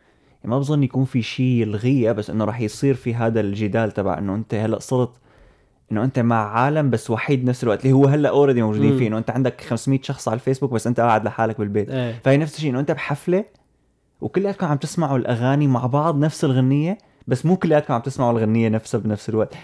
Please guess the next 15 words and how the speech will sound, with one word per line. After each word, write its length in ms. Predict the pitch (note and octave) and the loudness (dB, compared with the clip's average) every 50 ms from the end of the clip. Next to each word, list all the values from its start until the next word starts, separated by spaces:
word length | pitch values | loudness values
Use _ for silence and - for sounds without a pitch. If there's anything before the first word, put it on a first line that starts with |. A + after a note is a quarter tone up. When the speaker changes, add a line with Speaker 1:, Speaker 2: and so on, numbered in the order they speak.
| - - | -6 -2
Speaker 1:
يعني 180 | A2 G#2+ G2+ | -2 0 0
أنا، 180 | G2 A#2+ A#2+ A#2 | 0 0 2 2
أنا، 160 | C3 C3 - - | 2 0 0 0
أنا 100 | C#3 C#3 | 0 0
حاطط 380 | - - D3+ C#3+ D#3 C#3 - | 0 -2 -4 -4 -4 -4 -2
ال-، 220 | C#3 A#2+ A2 A2 - - - - - - - - - - - | -2 -2 -2 -4 -6 -10 -16 -20 -20 -20 -20 -20 -20 -16 -12
ال-، 120 | - - - - - | -12 -12 -10 -4 -2
عم 160 | G2+ A2+ A#2+ | 0 0 0
بسمع 260 | C3 C3+ - D3+ C3+ | 0 -2 0 0 0
الأغاني 360 | C3+ G2+ B2+ A#2+ C3 C#3 C#3+ | 2 0 0 2 2 2 2
بسماعاتي 800 | B2+ A2 A2 - B2 A#2 A#2 A2 A2 A#2 B2+ C#3 C#3+ - F3+ A#3 | 0 -2 -2 -2 0 0 0 0 0 -2 -2 -2 -2 -2 -4 -4
وأنت 240 | A#3+ - C#3+ D3 - | -2 0 0 0 0
نفس 200 | D#3+ E3+ - - | -2 -2 -2 0
الغنية 220 | D#3+ C#3+ C#3+ D3+ D3+ | 0 2 2 0 0
بسماعاتك. 720 | - - C#3 A#2+ A#2 A2+ A2 A2 A2 G#2+ - - G#2 | 0 0 0 0 2 0 0 0 -2 -2 -4 -6 -10